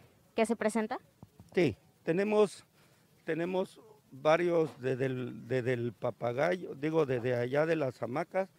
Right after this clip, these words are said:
Speaker 2: hasta la Diana, tenemos unos derrames de aguas negras que no sé por qué no nos arreglan, porque esta es una zona turística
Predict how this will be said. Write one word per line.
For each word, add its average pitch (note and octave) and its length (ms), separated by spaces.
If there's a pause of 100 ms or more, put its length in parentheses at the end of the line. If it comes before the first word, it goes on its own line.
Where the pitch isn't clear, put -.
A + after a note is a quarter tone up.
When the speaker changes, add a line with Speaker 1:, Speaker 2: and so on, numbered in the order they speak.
(520)
Speaker 2:
hasta B2 300
la B2 160
Diana, F#3 480 (420)
tenemos C#3+ 680
unos D3+ 340
derrames C3 640 (320)
de A#2+ 160
aguas C3 280
negras C3+ 440 (520)
que C3 140
no C3+ 140
sé - 120
por B2 200
qué B2 120
no B2 140
nos A#2 280
arreglan, G#2 400 (840)
porque C3+ 360
esta C#3+ 180
es - 120
una D#3 200
zona D#3 280
turística C3+ 680